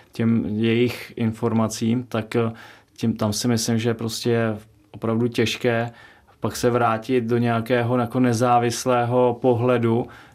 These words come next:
třeba na ten válečný konflikt na Ukrajině, jo, který prostě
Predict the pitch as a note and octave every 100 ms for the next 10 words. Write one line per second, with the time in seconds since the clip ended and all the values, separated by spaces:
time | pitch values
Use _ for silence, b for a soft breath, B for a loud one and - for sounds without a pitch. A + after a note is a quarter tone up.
0 | - - - A#2 B2 C3+ A#2 B2+ A#2+ A#2
1 | A#2 - B2 B2+ A#2 C3 B2 A#2 B2 A#2+
2 | F#2+ F2+ F2 F2 F#2 A2 G#2 G#2 G#2+ -
3 | A2+